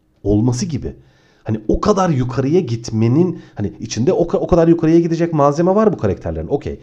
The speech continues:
çok erdemli karakterler belki. Evet, doğru. Ama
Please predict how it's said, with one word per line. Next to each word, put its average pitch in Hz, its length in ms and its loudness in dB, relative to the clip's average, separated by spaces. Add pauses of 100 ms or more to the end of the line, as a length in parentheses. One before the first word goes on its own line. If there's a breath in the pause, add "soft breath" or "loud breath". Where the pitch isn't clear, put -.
(160 soft breath)
çok 143 160 -4
erdemli 127 380 2
karakterler 80 600 -4
belki. - 260 -12
Evet, 135 300 -2
doğru. 123 380 4 (340 soft breath)
Ama 185 320 0